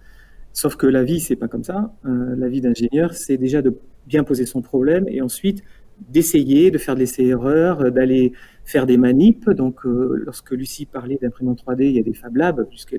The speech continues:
où ils peuvent justement imprimer des objets, être vraiment dans la construction, faire des essais, et puis arriver finalement à une forme de solution qui est peut-être pas optimale sur tout, mais qui a le mérite d'exister, et qu'on peut comparer à d'autres solutions. Et ça, les élèves ont donc des, des essais extrêmement variés.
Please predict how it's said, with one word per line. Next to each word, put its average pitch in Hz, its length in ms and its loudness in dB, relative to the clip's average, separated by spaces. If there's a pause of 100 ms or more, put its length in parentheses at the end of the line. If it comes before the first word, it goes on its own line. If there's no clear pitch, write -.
(460)
où 127 80 -4
ils 123 100 -2
peuvent 123 180 -2
justement 127 580 -2 (380)
imprimer 139 400 4
des 127 160 6
objets, 165 500 4
être 127 240 -4
vraiment 139 240 4
dans 160 80 4
la 131 100 0
construction, 170 680 -2 (640)
faire - 280 2
des 151 180 4
essais, 147 200 2
et 233 100 4
puis - 140 0
arriver 180 320 4
finalement 185 420 2
à 143 120 -2
une 147 180 -4
forme 233 300 -2
de 190 60 0
solution 175 500 -4 (320)
qui - 60 -10
est - 40 -8
peut-être - 160 -2
pas 208 100 2
optimale 180 360 -2
sur - 260 -6
tout, 254 260 2
mais 156 100 -2
qui - 120 -6
a - 20 0
le 139 60 -2
mérite 160 200 -2
d'exister, 147 640 -4 (240)
et 135 60 -8
qu'on 139 140 0
peut 170 120 0
comparer 190 460 0
à 147 60 0
d'autres 160 200 -2
solutions. - 380 -10 (100)
Et 117 60 -8
ça, - 180 -4
les 156 160 0
élèves 180 240 2 (540)
ont 131 100 -2
donc 156 240 0
des, 120 260 2
des 117 220 -4
essais 160 300 -6
extrêmement 139 420 -6
variés. 123 440 -2